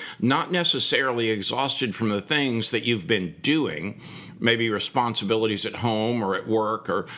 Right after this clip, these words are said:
yard work or coaching the kids or spending time with your family or whatever that may be,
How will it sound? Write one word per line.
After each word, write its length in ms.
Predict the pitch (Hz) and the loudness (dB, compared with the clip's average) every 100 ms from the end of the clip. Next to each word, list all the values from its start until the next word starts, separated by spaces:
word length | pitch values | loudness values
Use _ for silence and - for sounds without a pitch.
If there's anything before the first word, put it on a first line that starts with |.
| - | -8
yard 380 | 87 113 120 107 | 0 2 2 0
work 400 | 101 104 110 110 | 0 0 0 -2
or 80 | 90 | -6
coaching 420 | - 120 117 110 | 2 2 2 -2
the 80 | 95 | -4
kids 480 | - 101 101 107 90 | 0 2 2 0 -2
or 80 | 98 | -2
spending 420 | - 123 120 107 | 0 0 0 0
time 240 | 104 104 | 0 0
with 100 | 101 | 0
your 100 | 95 | 0
family 520 | 85 113 107 107 110 | 0 0 0 0 0
or 160 | 101 95 - - - | 0 -2 -6 -14 -2
whatever 360 | 123 135 120 | 2 2 2
that 220 | 113 104 98 | 2 0 2
may 140 | 95 | 0
be, 480 | 87 135 107 101 | 2 2 2 -2